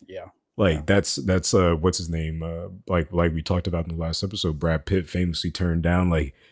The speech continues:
Speaker 2: uh, what is it? The lead role in Avatar and two percent of the profits. You know how
Speaker 1: That
Speaker 2: much
Speaker 1: is
Speaker 2: money that would have been?
Speaker 1: crazy. He turned
Speaker 2: Yeah.
Speaker 1: down Avatar? I didn't know that.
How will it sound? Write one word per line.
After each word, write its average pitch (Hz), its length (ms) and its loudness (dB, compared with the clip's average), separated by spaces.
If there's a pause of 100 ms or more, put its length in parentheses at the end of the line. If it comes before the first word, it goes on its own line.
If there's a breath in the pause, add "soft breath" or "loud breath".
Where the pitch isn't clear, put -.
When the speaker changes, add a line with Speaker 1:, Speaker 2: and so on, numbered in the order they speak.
(480 soft breath)
Speaker 2:
uh, 80 440 0 (180)
what 90 160 4
is 80 140 4
it? - 180 -4
The 85 80 2
lead 87 300 4
role 85 320 4
in 82 60 2
Avatar 85 600 2
and 78 240 -2
two 98 180 -2
percent 82 380 -2
of 82 80 -2
the 73 60 -6
profits. - 680 -6 (800)
You 101 80 -8
know 101 60 -6
how 104 100 2
Speaker 1:
That 135 60 4
Speaker 2:
much 127 160 2
Speaker 1:
is 71 60 -2
Speaker 2:
money 73 220 0
that 87 140 0
would 87 120 0
have 87 60 -6
been? 92 300 -2 (320)
Speaker 1:
crazy. 95 1000 -10 (160)
He 107 240 -12
turned 110 260 -6
Speaker 2:
Yeah. 101 140 4
Speaker 1:
down 95 240 -10
Avatar? 127 640 -10 (220)
I 135 40 -8
didn't 90 200 -8
know 85 180 -12
that. - 100 -14